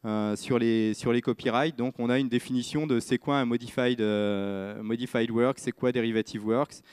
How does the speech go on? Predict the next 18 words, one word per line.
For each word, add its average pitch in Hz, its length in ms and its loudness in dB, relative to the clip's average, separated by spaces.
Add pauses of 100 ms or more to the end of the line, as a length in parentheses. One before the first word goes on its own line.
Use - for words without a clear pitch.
(300)
qui - 160 -2
rendent 131 280 0
la, 98 720 0
la 107 120 -2
licence, 117 520 -4
euh, 98 180 0
autosuffisante. 110 840 -2 (1300)
Euh, 104 460 -2
et 160 120 4
enfin, 170 540 2 (540)
parce 127 320 0
que, - 100 -2
euh, 110 1120 4
c'est, 127 640 2
c'est 135 220 2
une 139 160 2
demande 147 400 4
de, 104 1000 2